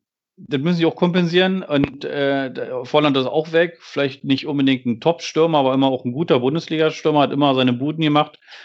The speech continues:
Die werden sich auch umgucken. Auch Dortmund, das ist kein Selbstläufer.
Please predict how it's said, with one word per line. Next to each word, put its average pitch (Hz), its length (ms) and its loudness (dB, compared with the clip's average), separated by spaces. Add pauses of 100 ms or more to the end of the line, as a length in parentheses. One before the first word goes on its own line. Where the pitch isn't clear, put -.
(160)
Die 127 120 2
werden 135 160 4
sich 151 120 -2
auch - 140 0
umgucken. 180 560 -4
Auch - 140 -4
Dortmund, 165 420 2
das 165 100 0
ist - 140 -10
kein 175 180 0
Selbstläufer. 165 720 0